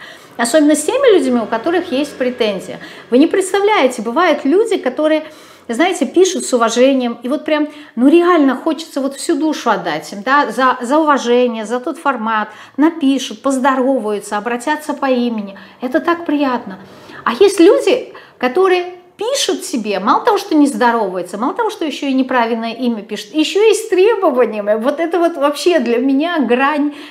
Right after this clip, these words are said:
а, человеческого какого-то отношения. То есть ты ко мне обращаешься. А, я еще самое главное, еще и ночью напишут.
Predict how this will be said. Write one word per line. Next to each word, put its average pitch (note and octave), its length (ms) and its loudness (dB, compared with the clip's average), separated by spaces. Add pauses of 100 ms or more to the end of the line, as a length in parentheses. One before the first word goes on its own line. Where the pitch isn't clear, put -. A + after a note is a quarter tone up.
(120)
а, A3 580 -2
человеческого C4+ 880 0
какого-то A#3+ 600 -4
отношения. A3+ 640 -8
То - 120 -10
есть - 180 -10
ты F4+ 80 4
ко F4 140 0
мне C#4 200 0
обращаешься. A3+ 800 -8
А, A3+ 260 0
я A3+ 100 -4
еще A3+ 220 -8
самое C#4 300 0
главное, C4 320 0 (160)
еще D4+ 220 -2
и E4 60 0
ночью F4 340 -4
напишут. E3+ 460 -10